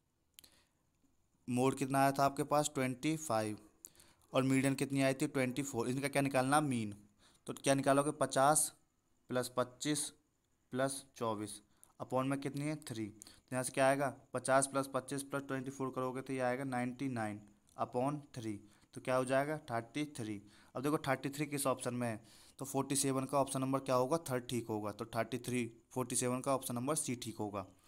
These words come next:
उसके बाद आपका क्वेश्चन नंबर फ़ोर्टी एट। तो फ़ोर्टी एट में है, ए मैथमेटिकल थ्योरम इज, जो मैथमेटिकल थ्योरम होती है वो क्या होती है? वो होती है आपकी statement that has proven by logical argument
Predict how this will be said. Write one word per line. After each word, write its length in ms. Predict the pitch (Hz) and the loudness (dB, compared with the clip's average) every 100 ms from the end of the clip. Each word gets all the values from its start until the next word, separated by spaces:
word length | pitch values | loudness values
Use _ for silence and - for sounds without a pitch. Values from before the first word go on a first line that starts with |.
| - - - _ | -20 -20 -20 _
उसके 220 | - - | -4 0
बाद 220 | 135 127 127 | 4 6 6
आपका 200 | 127 143 | 2 0
क्वेश्चन 260 | 135 131 | -2 -2
नंबर 200 | 127 139 | 2 2
फ़ोर्टी 460 | 139 127 120 151 151 | 2 -2 -2 -4 -2
एट। 240 | 117 113 110 - - - | -2 -2 -4 -18 -20 -18
तो 60 | 110 | -4
फ़ोर्टी 380 | 135 135 143 143 | -4 -2 -2 -2
एट 140 | 139 | -2
में 80 | 139 | -2
है, 200 | 139 156 - - _ _ _ 139 | 0 -2 -6 -20 _ _ _ 0
ए 120 | 151 | 0
मैथमेटिकल 720 | 135 131 127 135 123 131 156 147 - _ - | 2 0 -2 -4 -2 -2 -2 -4 -12 _ -6
थ्योरम 320 | 123 127 143 | 0 0 0
इज, 140 | 131 110 | -2 -4
जो 80 | 127 | -4
मैथमेटिकल 580 | 131 131 135 131 139 147 | -4 -4 -6 -6 -4 -4
थ्योरम 300 | 147 127 127 | -2 -2 0
होती 240 | 123 123 | -4 -4
है 40 | 139 | -4
वो 80 | |
क्या 160 | 147 131 | 0 2
होती 320 | 117 107 110 | 2 0 -4
है? 60 | 107 - - - 127 | -6 -6 -16 -8 -2
वो 80 | |
होती 200 | 131 131 | 0 2
है 60 | 127 | 0
आपकी 240 | 127 160 | 0 -2
statement 500 | 151 139 131 135 143 135 | -2 -2 -2 -2 -2 0
that 200 | 131 139 | 0 0
has 140 | 143 | -2
proven 420 | 139 127 120 123 | 0 -2 0 0
by 80 | 131 | 2
logical 460 | 135 123 120 113 143 - | 2 0 -2 -4 -4 -2
argument 520 | 117 117 117 131 | -4 -2 -2 -2